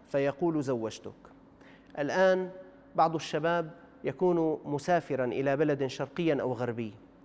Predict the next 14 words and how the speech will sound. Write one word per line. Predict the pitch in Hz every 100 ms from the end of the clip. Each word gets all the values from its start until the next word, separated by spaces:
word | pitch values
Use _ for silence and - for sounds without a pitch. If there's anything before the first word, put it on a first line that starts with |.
| - - - - -
يقول: | 139 185 185 185 180 -
"أنا | 170 151
سأتزوج | 156 131 156 147 175 156 143
فتاة | 139 139 165 165 180 190 196 - - - -
شرقية | 165 139 220 208 196
أو | 190 185 175
غربية | 156 143 151 160 185 214 - - - -
حتى | 175 - 156
أحصل | 165 - 185 151
على | 165
الجنسية، | 160 151 170 202 190 202 214 - - -
بعد | 147 147
ذلك | 139 160 151 147
أطلقها". | 127 135 135 127 - 107